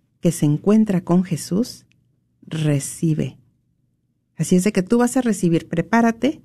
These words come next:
en tu necesidad vas a recibir. Si estás en tu habitación, solo, sola, en algún lugar donde puedas apartarte, pues te invito a, a ir reconociendo desde ya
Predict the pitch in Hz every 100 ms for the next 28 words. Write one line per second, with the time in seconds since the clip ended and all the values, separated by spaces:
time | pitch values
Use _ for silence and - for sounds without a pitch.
0 | - 170 180 247 277 285 254 - 185 190
1 | 240 - 160 214 226 - 185 170 - 160
2 | 160 151 - _ _ _ _ - 180 190
3 | 208 233 180 160 160 165 170 170 - -
4 | 190 226 247 269 262 - 196 214 233 247
5 | 247 - 185 208 220 226 - - _ _
6 | - 180 175 175 214 220 214 208 185 185
7 | 180 190 - 180 160 165 - 202 196 -
8 | 214 - 185 - 196 196 220 254 240 185
9 | 175 - _ _ _ - 165 214 285 294
10 | 269 226 214 - 208 214 220 202 180 165
11 | 165 190